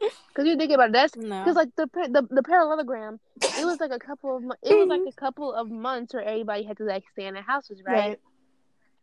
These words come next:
Speaker 1: College is four years.
Speaker 3: Right.
Speaker 1: That's not,
Speaker 2: Shit.
Speaker 1: that is a, if you think about it, four years is,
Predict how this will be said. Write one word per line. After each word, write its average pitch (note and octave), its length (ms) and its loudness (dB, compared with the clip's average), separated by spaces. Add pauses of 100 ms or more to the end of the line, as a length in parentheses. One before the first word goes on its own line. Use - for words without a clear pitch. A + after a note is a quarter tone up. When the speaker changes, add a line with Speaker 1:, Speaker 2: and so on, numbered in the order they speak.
(260)
Speaker 1:
College C#4+ 380 4
is B3+ 100 -8
four C4 220 0
years. A3+ 360 -4
Speaker 3:
Right. G3+ 300 -2 (880)
Speaker 1:
That's A#3+ 360 2
not, C4+ 220 -2
Speaker 2:
Shit. G3+ 60 -2
Speaker 1:
that C4+ 280 4
is B3 140 -8
a, A3+ 180 -4 (320)
if A#3 120 -8
you D4+ 100 4
think D4 140 -4
about A#3+ 200 0
it, - 40 -20
four C4+ 140 -4
years C#4 220 -6
is, A#3 120 -8